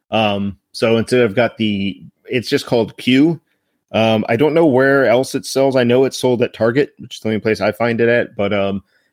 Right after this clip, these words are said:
it's, uh, if you, if you find it, it's smaller cans with, like, a white and purple label. Um, they're pretty good.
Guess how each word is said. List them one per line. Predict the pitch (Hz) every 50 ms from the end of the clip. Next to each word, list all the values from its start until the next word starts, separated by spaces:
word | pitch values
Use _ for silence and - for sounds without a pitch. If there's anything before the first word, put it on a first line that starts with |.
| _ _ _
it's, | - 110 - - - 131
uh, | 135 135 135 139 139 139 135 131 127 95
if | 117 - -
you, | 131 123 110 - -
if | 120 117 98
you | 120 120 -
find | - - 147 170 175 147 120
it, | 113
it's | 113 101 - - - -
smaller | - - 139 135 143 143 131 120
cans | - - 123 120 120 123 123 120 107
with, | 101 -
like, | 107 -
a | 101 98 98 95 90 90 - _ _ _ _
white | 117 101 98 107 117 120 113 - -
and | 101 98 92
purple | - - 120 113 - 120 113 104
label. | 104 104 113 117 127 131 123 117 _ _ _ _ _ _ _ _
Um, | - 110 110 110 110 110 110 101 - _ _
they're | - 139
pretty | - 180 180 190
good. | 190 214 214 160 113 98